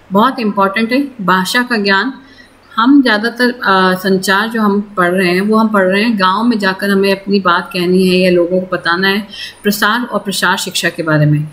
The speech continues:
तो यदि हम गांव में जाके वहाँ पे इंग्लिश में बात करते हैं, लोगों को हम इंग्लिश में जानकारी देते हैं, तो उनको, उनके ऊपर प्रभावी है ही नहीं। हमें यदि उनको बहुत प्रभावी तरीके से अपनी बात कहनी है तो हमें उनकी लोकल लैंग्वेज जो होती है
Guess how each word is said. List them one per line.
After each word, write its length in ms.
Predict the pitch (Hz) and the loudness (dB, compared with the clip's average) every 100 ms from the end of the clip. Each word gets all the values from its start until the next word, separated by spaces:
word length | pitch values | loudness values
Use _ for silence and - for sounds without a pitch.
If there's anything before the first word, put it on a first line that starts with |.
| - - - | -16 -20 -6
तो 240 | 269 277 226 | -4 -2 2
यदि 240 | 226 277 | 2 4
हम 180 | 294 262 | 2 2
गांव 260 | 202 202 247 | 2 2 2
में 140 | 269 | 2
जाके 400 | 208 196 240 247 | 0 -2 0 0
वहाँ 280 | 226 220 233 | 2 0 0
पे 60 | 240 | 0
इंग्लिश 420 | 202 214 240 247 | 2 2 2 0
में 120 | 226 | 0
बात 240 | 180 185 - | 0 -2 -2
करते 260 | 175 - | -4 -2
हैं, 320 | 180 170 170 - - - | -2 -2 -4 -14 -20 -2
लोगों 240 | 208 214 247 | 2 2 2
को 100 | 262 | 2
हम 120 | 233 | 2
इंग्लिश 300 | 208 220 214 | 2 0 0
में 80 | 214 | 0
जानकारी 420 | 190 185 185 190 | 0 2 2 2
देते 280 | 180 180 208 | 2 -2 -2
हैं, 140 | 247 | 0
तो 80 | 285 | 2
उनको, 280 | 285 277 277 | 2 2 2
उनके 280 | 277 277 294 | 2 2 2
ऊपर 140 | 302 | -2
प्रभावी 480 | 294 254 269 294 277 | 0 2 2 2 0
है 100 | 269 | 2
ही 80 | 269 | 2
नहीं। 220 | 277 269 - - - - | 2 -2 -10 -20 -20 -2
हमें 240 | 208 240 | 2 4
यदि 260 | 311 262 254 | 4 2 2
उनको 240 | 247 240 | 0 0
बहुत 340 | 220 196 240 - | -2 0 -2 0
प्रभावी 360 | 190 180 214 | -2 2 0
तरीके 420 | 285 214 190 190 202 | 0 0 -2 -4 -4
से 120 | 214 | -4
अपनी 180 | 214 196 | -4 -2
बात 280 | 185 190 - | -2 -2 -4
कहनी 340 | 185 208 254 | 0 2 2
है 60 | 240 | 2
तो 140 | 247 | 0
हमें 280 | 233 208 240 | 2 4 4
उनकी 300 | 220 208 214 | 4 2 2
लोकल 380 | 190 190 - 269 | 2 2 2 2
लैंग्वेज 440 | 208 180 185 185 | 2 0 -2 -2
जो 100 | 185 | -4
होती 320 | 175 - 185 | -4 -2 0
है 160 | 202 | 2